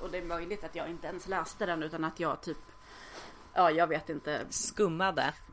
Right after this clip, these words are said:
Speaker 1: Ja, och fuskade för att skriva en recension. Men nu ska man väl kanske inte underskatta tonåringar så, men jag som är vuxen tyckte att den kunde vara lite svår att hänga med i. För att,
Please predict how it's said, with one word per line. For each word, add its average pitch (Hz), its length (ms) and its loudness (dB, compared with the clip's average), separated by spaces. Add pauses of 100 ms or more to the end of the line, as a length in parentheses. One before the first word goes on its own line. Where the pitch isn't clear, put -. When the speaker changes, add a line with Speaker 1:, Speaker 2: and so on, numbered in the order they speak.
(180)
Speaker 1:
Ja, 185 340 12
och 165 100 6
fuskade 180 520 0
för 165 100 -6
att 151 60 -4
skriva 165 260 -2
en 160 140 0
recension. 170 680 0
Men 185 360 2 (1040)
nu 202 120 4
ska 190 120 2
man 226 140 4
väl 233 100 2
kanske 226 200 0
inte 190 140 0
underskatta 220 600 0
tonåringar 220 640 2
så, 208 180 2
men 202 220 2
jag 247 540 4
som 180 540 -2 (320)
är 180 240 0
vuxen 202 580 -2
tyckte - 240 -6
att 165 80 -8
den 170 120 -2
kunde 165 200 -4
vara 160 120 -2
lite 170 360 -4
svår 165 320 -4
att 175 60 -6
hänga 160 340 -4
med 233 420 0
i. 107 140 -6
För 170 220 -6
att, 165 240 -8